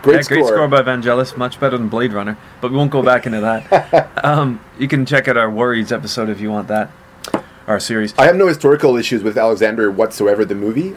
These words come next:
Speaker 1: I just think that when you make an historical film, you also gotta make it feel like a fucking movie too. But we won't get, go into that at all.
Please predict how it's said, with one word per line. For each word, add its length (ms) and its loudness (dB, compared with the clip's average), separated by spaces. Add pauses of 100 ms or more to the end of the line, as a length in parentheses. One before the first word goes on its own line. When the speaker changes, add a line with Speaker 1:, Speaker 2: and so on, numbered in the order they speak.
(120)
Speaker 1:
I 120 2
just 180 -2
think 200 -2
that 140 2
when 100 -4
you 60 -6
make 160 -2
an 40 -4
historical 380 0
film, 380 -2
you 120 -2
also 160 0
gotta 140 2
make 120 -4
it 60 -10
feel 120 -2
like 80 -2
a 60 -4
fucking 320 -8
movie 260 -6
too. 280 -2 (360)
But 120 2
we 100 4
won't 140 0
get, 180 2
go 120 0
into 160 -2
that 180 0
at 60 -2
all. 180 -4